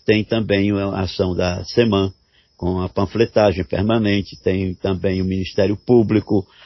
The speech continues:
com sua, com seus cartazes, tem a, a Delegacia do Meio Ambiente também trabalhando a questão do, dos colégios. A seman tem atuado muito junto a, às famílias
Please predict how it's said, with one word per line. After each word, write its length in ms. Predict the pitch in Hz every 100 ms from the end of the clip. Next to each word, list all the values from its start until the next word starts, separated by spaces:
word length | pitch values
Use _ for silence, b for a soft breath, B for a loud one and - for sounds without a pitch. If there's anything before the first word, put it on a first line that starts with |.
| b
com 180 | - 98
sua, 460 | 90 98 98 95 92
com 160 | 98
seus 240 | 95 98 92
cartazes, 760 | 113 117 - 110 101 92 95
tem 380 | - 101 98 95
a, 260 | 95 90 87 b b b
a 80 | -
Delegacia 540 | 87 104 104 101 - 98
do 120 | 101
Meio 200 | 98 101
Ambiente 580 | 92 107 104 101 - -
também 400 | 107 92 101 90
trabalhando 560 | 101 95 101 95 95
a 60 | 95
questão 420 | 104 95 - 98
do, 160 | 92 98
dos 180 | 98 98
colégios. 680 | - 110 107 101 95 92 - b b b
A 100 | -
seman 320 | 101 120 117 117
tem 140 | 113
atuado 400 | 107 107 110 101
muito 360 | 104 123 - 120 110
junto 500 | 120 117 117 117 117 -
a, 600 | 110 104 98 98 95 92
às 240 | - -
famílias 680 | - 120 110 120 120 117